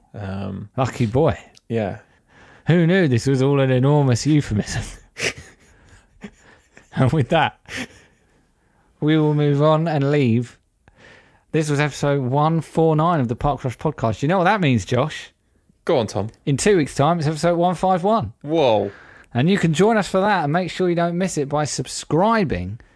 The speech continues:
Speaker 2: on your preferred podcasting app of choice. You can also find every episode at parkrush dot com. You can get in touch with the show by email, podcast at parkrush dot com, or by tweeting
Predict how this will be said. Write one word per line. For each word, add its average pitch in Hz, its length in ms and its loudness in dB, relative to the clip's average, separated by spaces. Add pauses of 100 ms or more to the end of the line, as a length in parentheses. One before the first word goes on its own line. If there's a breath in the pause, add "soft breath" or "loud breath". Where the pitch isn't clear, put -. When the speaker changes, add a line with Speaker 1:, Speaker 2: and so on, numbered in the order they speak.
(180 soft breath)
Speaker 2:
on 113 120 0
your 117 120 0
preferred 127 420 -4
podcasting 131 580 -4
app 127 140 -6
of 113 100 -8
choice. 127 300 -4
You - 40 -16
can 123 80 -6
also 120 200 -4
find 123 200 -2
every 120 200 0
episode 117 360 -2 (380 loud breath)
at 175 220 -2
parkrush 165 560 0
dot 165 220 0
com. 170 420 2 (160)
You 127 120 -4
can 139 100 0
get 165 140 -2
in 143 80 -4
touch 202 280 -2
with 165 80 -4
the 156 60 -6
show 156 240 -2
by 135 320 0
email, 175 580 -2 (360)
podcast 165 500 0
at 151 100 -10
parkrush 147 480 -4
dot 127 220 -6
com, 139 360 -2 (260 soft breath)
or 127 100 0
by 117 140 0
tweeting 151 540 -2